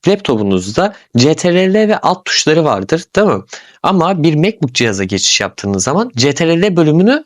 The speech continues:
görmeyeceksiniz. Çünkü klavye üzerine C T R L diye bir şey yok. Ne var? Kontrol var ve command var. Kontrol olan aslında buradaki C T R L.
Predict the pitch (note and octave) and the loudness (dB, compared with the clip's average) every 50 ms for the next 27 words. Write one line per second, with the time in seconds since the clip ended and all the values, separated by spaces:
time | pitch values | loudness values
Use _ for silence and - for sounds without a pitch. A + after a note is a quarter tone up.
0 | - - A#2+ E3 G#3+ B3+ A3 D3+ B2 A2+ G#2 - - G2+ G2 F#2 - - - C#3+ | -6 -2 0 0 2 2 2 2 2 0 -2 -2 -8 -6 -6 -6 -6 -4 -4 -4
1 | C3+ - C#3+ D3+ D#3+ E3 F#3 F3+ D3+ E3+ E3+ F#3+ G3 D#3 D3+ D3 - D#3 D#3 D#3+ | -4 -2 -2 -2 0 2 0 0 0 0 0 0 2 2 0 0 0 -2 0 0
2 | F3 F3 E3 E3+ D#3+ E3 - - A3+ F3 C#3 G3+ F3+ - - - _ _ - - | 0 0 0 0 0 -2 -2 0 0 2 2 2 0 0 -4 -10 _ _ -20 -20
3 | _ _ _ _ _ _ _ _ _ - D3 F#3 A#3 A3+ G#3 G#3+ B3 B3+ - - | _ _ _ _ _ _ _ _ _ -2 0 2 4 4 4 2 0 -2 -4 -12
4 | - - - - D3 C#3 C3+ - - G#3 A3 A#3 A#3 A#3+ B3+ C4 B3+ - D#3+ E3 | -16 -12 -4 -2 -2 -2 -2 -2 0 2 2 4 4 2 2 0 -4 -4 -2 -2
5 | G3 G3 - - F#3+ F#3 E3+ B2 F#2+ - - - - E2+ - - _ _ - _ | -2 -2 -2 -2 0 2 2 0 0 -4 -6 -6 -4 -6 -6 -6 _ _ -20 _
6 | _ _ _ - - - - D3+ D3 D3 - - B3+ B3 A3 F#3 G3 A3+ A#3+ F#3+ | _ _ _ -14 -8 -2 -2 -2 -2 0 2 2 2 4 4 2 0 -2 -2 -4
7 | D#3 D#3 - - F3+ F3+ F#3+ F#3+ G3+ F#3+ D3+ D3+ - A3 - F3 D#3+ - - C3+ | -4 -4 -2 0 2 2 4 4 2 2 0 0 -2 0 0 0 0 0 0 -2
8 | A#2+ A#2 G#2+ F#2+ G2 - | 0 0 0 -2 -2 -6